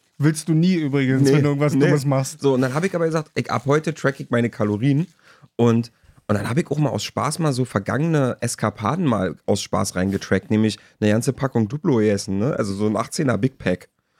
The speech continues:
Speaker 2: Weißt du, so, so wie so, so die dicken Koffer,
Speaker 1: Alter,
Speaker 2: Alter.
Speaker 1: hast du den Tagesbedarf gedeckt?
Speaker 2: Ja, Mann. Und dazu dann noch, äh, äh, dann war ich dann noch bei McDonald's und dann hab ich noch eine Tiefkühlpizza gefressen. Und dann hab ich gedacht so, „Es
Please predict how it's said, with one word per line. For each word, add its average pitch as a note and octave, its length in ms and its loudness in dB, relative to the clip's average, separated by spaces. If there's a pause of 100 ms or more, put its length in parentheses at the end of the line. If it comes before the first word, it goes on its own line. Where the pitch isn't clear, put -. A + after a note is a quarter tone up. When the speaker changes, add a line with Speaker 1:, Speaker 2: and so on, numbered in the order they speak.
(140)
Speaker 2:
Weißt - 220 -2
du, - 40 -4 (140)
so, A#2 200 0 (360)
so G2 200 -2
wie G#2 40 -6
so, A#2 200 -6 (220)
so - 140 -12
die G2 120 -2
dicken - 400 -8
Koffer, B2+ 320 -4
Speaker 1:
Alter, D#2+ 160 -4
Speaker 2:
Alter. F#2+ 140 -2
Speaker 1:
hast B2+ 140 -4
du - 40 -2
den A2+ 140 0
Tagesbedarf C#3+ 680 -4
gedeckt? B2+ 320 -8
Speaker 2:
Ja, - 400 -8
Mann. A#2+ 220 -8
Und F#2+ 160 -2
dazu A#2 280 -6
dann C#3 160 0
noch, B2 320 -6
äh, G#2 480 -2
äh, - 40 -6 (100)
dann G2 140 -2
war G#2 120 -2
ich A#2 60 -10
dann G#2+ 120 -6
noch G2+ 80 -4
bei G2 160 -4
McDonald's C#3 600 -4 (320)
und - 80 -8
dann G2+ 80 -2
hab A2 80 -2
ich - 60 -8
noch G#2 60 -2
eine F#2+ 100 -2
Tiefkühlpizza - 580 -4
gefressen. F#3 460 -4 (320)
Und G2+ 140 -6
dann G2 120 -8
hab A#2 80 -6
ich C#3+ 80 -2
gedacht C#3 260 -2
so, D3 160 2 (220)
„Es G2 120 -2